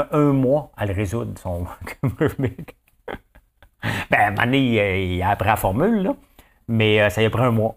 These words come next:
hein, quand même, hein. Hey, le Bluetooth. Savez-vous pourquoi faire qu'on appelle ça le Bluetooth, hein ?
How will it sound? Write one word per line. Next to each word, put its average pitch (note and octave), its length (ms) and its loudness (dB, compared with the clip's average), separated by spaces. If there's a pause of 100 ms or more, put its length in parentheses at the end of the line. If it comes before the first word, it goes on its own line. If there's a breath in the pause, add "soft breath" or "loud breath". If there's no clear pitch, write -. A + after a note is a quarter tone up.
(140)
hein, A2+ 120 0
quand A2 160 2
même, E2 240 -4
hein. C3+ 120 -6 (1120 loud breath)
Hey, G#3 160 4
le F3+ 100 6
Bluetooth. C4 640 2 (260)
Savez-vous F#3 280 2
pourquoi - 200 -2
faire D3+ 160 -2
qu'on A#2+ 120 2
appelle A2+ 220 2
ça D3 160 -2
le A#2+ 120 0
Bluetooth, A#2+ 540 0
hein ? C3 120 -4